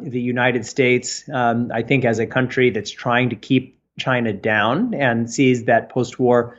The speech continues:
liberal international order as something that is just a veiled threat. It's, it's not something designed for the common good, but something designed to keep others down and, and as they see it, keep, uh, the United States, um, in a, in a role of, uh,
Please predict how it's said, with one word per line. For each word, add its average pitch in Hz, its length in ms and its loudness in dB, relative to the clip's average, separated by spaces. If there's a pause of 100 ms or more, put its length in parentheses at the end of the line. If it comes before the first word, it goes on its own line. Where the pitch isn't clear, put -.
(320)
liberal 131 360 4
international 117 540 -2
order 131 440 4
as 117 260 -2
something 127 500 -2
that 113 200 0
is 110 160 -6
just 117 380 -2
a 123 100 -8
veiled 113 680 0
threat. 123 440 2
It's, 113 200 -4
it's 117 280 -8
not 123 400 2 (220)
something 123 380 0
designed 117 500 0
for 117 140 -2
the 107 240 -2
common 113 420 0
good, 120 320 2
but 110 160 -4
something 117 460 -4
designed 113 420 2
to 107 60 -2
keep 110 260 -2
others 113 460 2
down 113 480 0
and, 104 240 -6
and 107 200 -4
as 110 200 -4
they 123 160 4
see 127 240 2
it, 117 160 -2
keep, 117 280 -4 (460)
uh, 127 120 2
the 117 100 -2
United 120 380 0
States, 123 600 -6
um, 113 300 -6
in 120 180 -4
a, 110 140 -2
in 120 220 -6
a 110 40 -2
role 117 480 4
of, 104 280 -6
uh, 107 220 -4